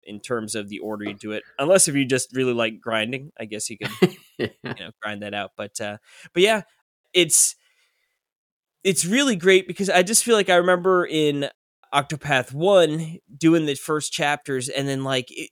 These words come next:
Speaker 1: it was like, I felt like I had to do five hours of grinding to go do chapter two.
Speaker 2: It
Speaker 1: And
Speaker 2: was
Speaker 1: I
Speaker 2: a slog.
Speaker 1: Yeah, a-, and I was
Speaker 2: Yeah.
Speaker 1: like, "Uh, what the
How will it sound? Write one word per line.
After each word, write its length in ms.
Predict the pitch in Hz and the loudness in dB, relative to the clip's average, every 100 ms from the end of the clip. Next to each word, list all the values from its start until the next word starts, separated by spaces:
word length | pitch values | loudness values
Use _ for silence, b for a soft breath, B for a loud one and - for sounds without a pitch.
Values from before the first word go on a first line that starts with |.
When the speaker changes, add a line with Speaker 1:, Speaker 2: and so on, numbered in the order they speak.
| _ | _
Speaker 1:
it 120 | 170 | -4
was 160 | 165 156 | -4 -2
like, 240 | 165 143 - | -2 -2 -8
I 60 | 139 | -12
felt 240 | - 180 | -4 -2
like 120 | 170 | 0
I 120 | 160 156 | 0 -2
had 200 | 170 165 | -2 -4
to 60 | |
do 160 | 160 156 | -4 -6
five 460 | - 170 156 165 | -4 -4 0 0
hours 340 | 160 156 160 147 | 2 2 2 -2
of 140 | 127 | -4
grinding 560 | 117 131 139 143 135 117 | -2 0 0 0 -4 -4
to 80 | 113 | -4
go 180 | 131 | -2
do 260 | 123 139 135 | -2 -2 -4
chapter 460 | - 143 135 - 117 | -2 0 0 -2 -14
two. 460 | - 165 139 104 - _ _ _ | -8 -6 -4 -6 -14 _ _ _
Speaker 2:
It 100 | 127 | 4
Speaker 1:
And 60 | 143 | 6
Speaker 2:
was 140 | 110 92 | 6 4
Speaker 1:
I 40 | |
Speaker 2:
a 40 | 82 | 0
slog. 680 | - - 90 85 87 92 - - | -4 -2 2 4 4 0 -6 -14
Speaker 1:
Yeah, 340 | 185 196 196 156 | -2 2 4 2
a-, 240 | 104 - | -2 -2
and 160 | 160 156 | 0 0
I 40 | |
was 140 | 156 170 | 0 2
Speaker 2:
Yeah. 60 | 196 | 2
Speaker 1:
like, 220 | 151 - - | 2 -2 -8
"Uh, 60 | |
what 360 | 165 170 220 - | -6 -4 -6 -2
the 100 | 135 | -2